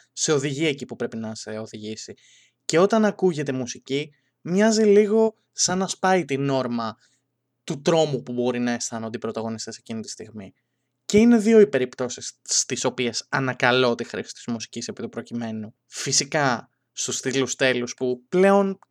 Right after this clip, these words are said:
ξέρεις ότι η ταινία τελείωσε και το καθιερωμένο J-Rock κομμάτι σηματοδοτεί ότι τελείωσε,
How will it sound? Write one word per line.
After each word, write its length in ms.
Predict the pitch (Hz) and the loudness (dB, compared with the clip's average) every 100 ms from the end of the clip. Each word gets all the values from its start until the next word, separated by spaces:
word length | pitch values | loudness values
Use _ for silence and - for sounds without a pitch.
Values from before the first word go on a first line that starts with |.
| - | -4
ξέρεις 480 | - 165 165 160 165 | 0 4 2 2 -4
ότι 160 | 147 | -4
η 40 | 139 | -2
ταινία 340 | 139 135 135 | -2 -2 -2
τελείωσε 480 | 120 127 127 123 - | -2 -2 -2 -4 -8
και 100 | 123 | -10
το 120 | - | -8
καθιερωμένο 1040 | - 127 143 135 135 139 147 151 151 151 _ _ - | -6 -4 0 0 0 -2 -4 -6 -6 -8 _ _ 0
J-Rock 480 | 160 151 147 151 147 - | 2 4 4 2 0 -4
κομμάτι 640 | 135 131 135 135 131 120 - - _ _ | -4 0 2 0 -2 -6 -8 -16 _ _
σηματοδοτεί 640 | - 143 139 139 135 131 135 | -6 -2 -2 -2 -2 0 0
ότι 140 | 120 | -2
τελείωσε, 540 | 120 123 151 147 180 | -4 -4 -4 -6 -12